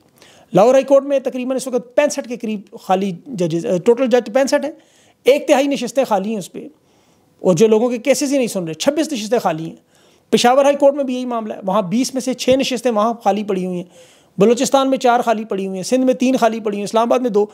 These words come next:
تو یہ سارے ملا کے تقریباً اکتالیس جج خالی نشستیں ہیں، یہاں کیوں نہیں ایڈ ہاک جج لگاتے؟ لیکن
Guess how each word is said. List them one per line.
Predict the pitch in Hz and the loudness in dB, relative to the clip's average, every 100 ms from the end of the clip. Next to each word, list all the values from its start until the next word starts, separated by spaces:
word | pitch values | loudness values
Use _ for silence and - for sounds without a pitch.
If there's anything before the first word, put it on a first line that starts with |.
| - _ _ | -12 _ _
تو | 302 | 2
یہ | 311 | 2
سارے | - 294 | 4 2
ملا | 330 294 294 | 2 2 2
کے | 302 | -2
تقریباً | 269 285 302 262 | -8 -8 -8 -12
اکتالیس | - - 294 320 - | -8 -4 -2 -2 -6
جج | 226 151 247 190 156 _ _ _ _ | -6 0 2 0 -10 _ _ _ _
خالی | - - 240 277 277 | -12 0 2 2 0
نشستیں | 254 226 - 233 | -2 -6 -6 -4
ہیں، | 214 | -2
یہاں | 196 240 | -2 -2
کیوں | 277 | 0
نہیں | 277 | 2
ایڈ | 240 | 2
ہاک | 226 196 | 2 0
جج | 226 | -2
لگاتے؟ | 220 196 165 247 _ _ _ _ _ _ _ - | -2 -4 -4 -12 _ _ _ _ _ _ _ -4
لیکن | 180 220 208 | 0 2 0